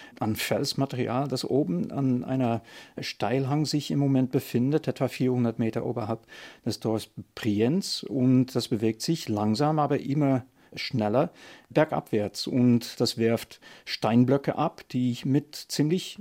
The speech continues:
großer Geschwindigkeit dann ein großer Geröllhang runterkommen und teilweise bis am Dorfrand im Moment reichen.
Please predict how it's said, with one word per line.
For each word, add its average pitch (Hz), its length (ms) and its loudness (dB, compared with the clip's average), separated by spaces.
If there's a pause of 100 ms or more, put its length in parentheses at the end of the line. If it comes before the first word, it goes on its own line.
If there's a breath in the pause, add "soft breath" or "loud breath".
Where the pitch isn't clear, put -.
großer 127 320 -2
Geschwindigkeit 135 880 0
dann 135 220 2 (380 loud breath)
ein 120 140 0
großer 117 360 0
Geröllhang 127 880 0 (100)
runterkommen 147 760 -2
und 147 540 -2
teilweise 139 640 -2 (320 loud breath)
bis - 220 2
am 139 180 2
Dorfrand 123 840 -2
im 120 140 -4
Moment 110 460 -4
reichen. 120 460 -8